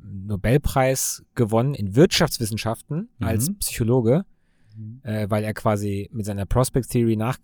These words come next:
Speaker 1: mit, und Zusammenarbeit mit Amos Tversky damals nachgewiesen hat, dass Menschen irrational, sich irrational verhalten. Und das war damals eine Zäsur,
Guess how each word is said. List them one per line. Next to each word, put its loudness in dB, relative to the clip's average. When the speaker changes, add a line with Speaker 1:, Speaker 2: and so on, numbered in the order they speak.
Speaker 1:
mit, -4
und -8
Zusammenarbeit 0
mit -6
Amos -2
Tversky -2
damals -4
nachgewiesen -4
hat, -6
dass -8
Menschen -6
irrational, -6
sich -10
irrational -4
verhalten. -4
Und -4
das -6
war 0
damals -4
eine -6
Zäsur, -4